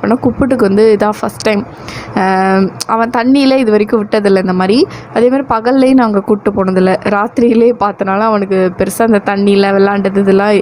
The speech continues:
இல்ல. So, இதான் ஃபர்ஸ்ட் டைம்னால ஒரு செம்ம ஜாலி ஆயிட்டான் அவன். இங்கேருந்து வரவே அவனுக்கு மனசு இல்ல. So, அந்த மாதிரி ஃபுல்லா தண்ணி மேல படுறது அவ்வளோ ஹாப்பி ஆயிடுச்சு. கரெக்டா எங்க, நாங்க போன டைம்லயே மழை நின்றுச்சு. So, அதனால ஜாலியா என்ஜாய் பண்ணிட்டு,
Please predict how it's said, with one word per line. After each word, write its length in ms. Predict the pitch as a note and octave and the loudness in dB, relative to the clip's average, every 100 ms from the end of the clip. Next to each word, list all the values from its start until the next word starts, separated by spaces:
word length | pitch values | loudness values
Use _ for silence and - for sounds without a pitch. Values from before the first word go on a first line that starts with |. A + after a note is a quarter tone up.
| - | -2
இல்ல. 240 | G3 F#3+ - - - - | 0 0 -2 -14 -16 -16
So, 180 | - G#3+ | -4 0
இதான் 180 | G#3 A3 | 0 0
ஃபர்ஸ்ட் 280 | A#3 G#3+ A3+ | -2 -2 -2
டைம்னால 240 | G#3+ A3+ | 0 2
ஒரு 120 | C4+ A#3+ | 2 0
செம்ம 300 | G#3 G3 G#3+ G#3 | 0 0 0 2
ஜாலி 360 | G3 G3 G#3+ | 2 2 2
ஆயிட்டான் 360 | G#3 G3 F#3+ F#3 | 0 0 0 0
அவன். 200 | G3+ D4+ - - - - - - - - - - | 0 -2 -8 -20 -20 -20 -20 -18 -18 -16 -12 0
இங்கேருந்து 360 | A#3 A3+ A#3 | 2 4 2
வரவே 440 | C#4+ A#3 G#3+ A3+ B3+ | 2 0 0 0 2
அவனுக்கு 320 | A#3+ G#3 F#3+ | 2 0 0
மனசு 400 | F#3+ F#3+ G3+ G#3 | -2 -2 -4 -2
இல்ல. 180 | G3 F#3 - - - | -2 -2 -6 -16 -14
So, 160 | - G#3+ | -6 -2
அந்த 140 | G#3 | 0
மாதிரி 220 | G#3 A3 A#3 | 2 2 0
ஃபுல்லா 360 | A3 A3 A3+ G#3+ | 0 2 0 -2
தண்ணி 320 | A3 A3 A#3 | -2 2 2
மேல 300 | A3 G#3 G#3+ | 2 2 0
படுறது 440 | G#3 G#3 G#3 G#3 B3 | -2 -2 -2 2 2
அவ்வளோ 300 | G3+ F#3+ G#3 G#3+ | 2 2 2 0
ஹாப்பி 200 | G3+ - | -2 0
ஆயிடுச்சு. 540 | G3 F#3+ F#3 B3+ E4 - - - | 2 2 0 0 0 -4 -14 -6
கரெக்டா 320 | A#3 A3+ C4+ | -4 -2 0
எங்க, 160 | C4+ A#3 | 2 2
நாங்க 320 | G#3+ G#3+ G#3+ | 2 0 -2
போன 320 | G#3+ A#3+ C4+ | 0 0 0
டைம்லயே 340 | C4 A#3 A3+ B3+ | 0 2 2 4
மழை 340 | A#3 G3+ A3+ | 4 2 2
நின்றுச்சு. 680 | A#3+ G#3+ A3 A#3+ A#3 - G3 | 2 4 2 2 -2 -2 0
So, 220 | A#3+ A3+ | 0 0
அதனால 280 | G3+ G3 G#3+ | 0 2 0
ஜாலியா 680 | G3+ G3+ G3 G#3+ A#3 A#3 G#3 | 2 0 2 2 2 2 2
என்ஜாய் 260 | G3+ G#3 | 0 -2
பண்ணிட்டு, 440 | G#3 F#3+ F3+ A3 | -2 -4 -2 -2